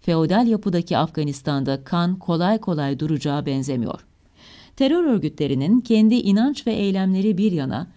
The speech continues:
burada uluslararası açıdan sorulması gereken ve her zaman sorulan başka sorular var. Bu terör örgütleri bu silahları, bu cephaneleri nereden buluyor? O silah ve cephaneleri terör örgütlerine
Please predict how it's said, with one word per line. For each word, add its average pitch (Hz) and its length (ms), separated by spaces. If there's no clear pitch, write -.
burada 277 280
uluslararası 240 720
açıdan 214 360
sorulması 190 580
gereken 160 540
ve 156 160
her 302 240
zaman 208 320
sorulan 165 520
başka 160 300
sorular 165 440
var. - 300
Bu 294 200
terör 254 300
örgütleri 165 580
bu 220 80
silahları, 165 640
bu 247 120
cephaneleri 202 840
nereden 160 520
buluyor? - 400
O 233 140
silah 208 420
ve 180 120
cephaneleri 160 920
terör 185 280
örgütlerine 147 720